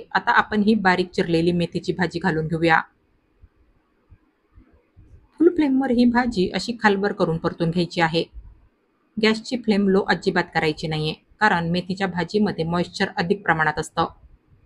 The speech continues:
Full फ्लेमवर ही भाजी अशी खालवर करून परतून घेतली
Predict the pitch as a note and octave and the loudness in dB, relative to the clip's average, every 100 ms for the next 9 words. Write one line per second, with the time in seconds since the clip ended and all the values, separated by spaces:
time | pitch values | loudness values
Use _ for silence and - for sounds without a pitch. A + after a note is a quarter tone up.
0 | - C4+ - G#3 F3 E3+ E3 F#3+ F3+ E3+ | 4 4 6 2 2 -2 2 2 2 0
1 | F3 - - - - E3+ F3 F3+ E3 E3+ | -2 -2 -6 -2 2 2 0 -2 -2 -2
2 | E3+ E3 E3+ E3+ G#3 A3+ F#3 | -4 -8 -6 0 0 2 2